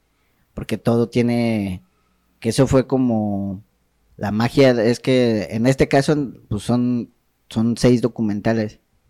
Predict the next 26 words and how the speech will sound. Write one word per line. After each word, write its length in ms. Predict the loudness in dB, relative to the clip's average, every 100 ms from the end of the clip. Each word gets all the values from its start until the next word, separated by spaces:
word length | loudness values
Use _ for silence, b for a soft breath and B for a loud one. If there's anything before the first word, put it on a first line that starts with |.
| _
y 560 | -6 -4 -2 -4 -4 -4
la 120 | -2
música 360 | -2 -2 0 2
no 180 | 2 0
la 80 |
hicimos, 560 | 0 -2 -4 -4 -8 -14 -10
no 180 | -4 -2
la 80 |
hicimos 280 | -2 -2 -4
nosotros, 320 | -6 -6 -6 -8
o 20 |
sea, 140 | -8
no 120 | -6
la 100 | -6
hice 180 | -4 -4
yo 160 | -6 -8
con 140 | -8
los 80 | -8
arturianos, 460 | -12 -10 -8 -8 -10
sino 240 | -14 -14
que 260 | -14 -16 -16 _ _ _ _ _ _
sí 140 | -8
la 160 | -4 -4
descargamos. 640 | -6 -8 -6 -2 -2 -2
Ves 180 | -4 -6
que 320 | -4 -4 -4